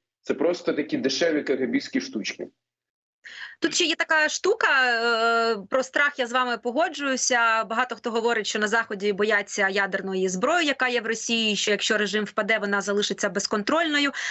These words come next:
Speaker 2: А також я, мені доводилось чути таку тезу, що Європа і весь західний світ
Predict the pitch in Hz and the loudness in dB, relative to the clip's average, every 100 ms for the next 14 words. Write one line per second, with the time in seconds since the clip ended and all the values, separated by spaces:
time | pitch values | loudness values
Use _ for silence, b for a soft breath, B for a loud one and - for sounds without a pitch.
0 | B - 302 311 294 247 269 262 247 247 | B -2 0 0 -2 0 0 0 -4 -6
1 | 247 247 233 - 247 233 226 247 254 285 | -4 -4 -4 -6 -6 -4 -4 -2 0 0
2 | 254 - 254 226 B B 214 220 269 311 | -4 -4 0 0 B B -4 0 2 2
3 | 311 247 233 233 254 - 226 240 254 247 | 0 0 0 -4 -4 -6 -2 -2 -2 -6
4 | 220 220 220 262 | -12 -10 -6 -6